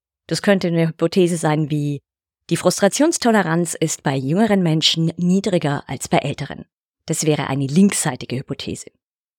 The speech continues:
Damit hast du zwei Gruppen, die voneinander unabhängig sind, nämlich jüngere und ältere Menschen, bei denen jeweils die Frustrationstoleranz erhoben wird.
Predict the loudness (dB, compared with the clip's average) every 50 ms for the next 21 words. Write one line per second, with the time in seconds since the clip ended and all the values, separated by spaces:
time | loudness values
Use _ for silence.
0 | _ _ _ _ _ 0 2 4 4 4 4 2 0 0 -2 -6 -6 -6 -6 -6
1 | -4 -2 0 -2 0 0 0 -2 -2 -2 -2 -2 -2 -4 -2 0 2 2 4 2
2 | 4 2 2 2 4 4 4 4 2 0 -6 -8 -10 -10 -12 -10 -10 -10 -12 -14
3 | -18 -18 _ _ _ _ _ _ _ -4 -2 -2 -2 -2 -2 0 2 4 6 6
4 | 4 2 0 -2 -4 -4 _ _ _ _ -6 -4 -4 0 4 4 4 4 4 0
5 | -4 -4 -6 -6 -2 -2 0 0 0 0 0 0 0 0 0 2 2 2 0 0
6 | 0 2 2 4 4 4 0 0 0 -2 -6 -6 -6 -4 -6 -6 -6 -4 -6 -6
7 | -4 -2 -2 -2 -2 -2 -4 -4 -4 -4 -2 -4 -6 -8 -8 -6 -2 -2 -2 -2
8 | -2 -6 -6 -8 -8 -8 -10 -10 -14